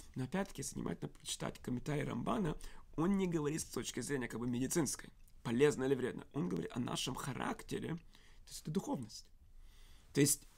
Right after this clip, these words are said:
животное, опять-таки, мы не будем вдаваться в каждую птицу, Богу видней. Но Бог знал, что если человек будет, еврей будет кушать некошерную еду, это будет вредно,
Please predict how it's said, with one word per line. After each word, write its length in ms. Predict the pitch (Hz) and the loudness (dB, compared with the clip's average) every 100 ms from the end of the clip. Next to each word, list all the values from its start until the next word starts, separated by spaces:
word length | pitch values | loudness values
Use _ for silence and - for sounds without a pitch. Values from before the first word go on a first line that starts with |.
| - - - - - - - - 247 | -20 -20 -20 -18 -20 -20 -12 -6 2
животное, 680 | 143 139 185 175 160 165 - - - - - - | 6 8 8 8 6 6 2 -12 -14 -12 -12 -6
опять-таки, 340 | - 165 - 127 | 6 6 8 2
мы 300 | 143 151 170 | 6 8 8
не 60 | |
будем 160 | 180 170 | 8 6
вдаваться 320 | 156 147 131 | 6 4 4
в 40 | |
каждую 340 | 139 139 131 139 | 4 4 4 2
птицу, 460 | - 156 - - - | 4 4 4 -2 -2
Богу 440 | 127 156 202 185 | 4 10 10 8
видней. 480 | 160 147 139 101 - - - - | 2 4 2 0 -4 -12 -10 -2
Но 120 | 131 | 0
Бог 360 | 131 180 220 170 | 4 6 6 6
знал, 320 | 165 156 117 | 4 2 0
что 160 | - | -4
если 400 | 120 156 170 143 143 | 0 0 0 -4 -6
человек 460 | - - 135 151 - - | -6 -4 -4 -4 -4 -2
будет, 260 | 139 - | -2 -2
еврей 320 | - 123 151 | 0 2 2
будет 300 | - 135 - | 2 -2 -4
кушать 400 | - 151 - - - - - | -4 -2 -2 -4 -8 -14 -4
некошерную 680 | 131 139 - - 131 123 117 | 0 2 0 -2 0 0 -2
еду, 220 | 120 175 - | 0 -2 -2
это 180 | - 123 | -6 -4
будет 280 | 127 127 123 | 0 0 0
вредно, 680 | 127 147 147 170 180 202 | 4 6 6 4 2 0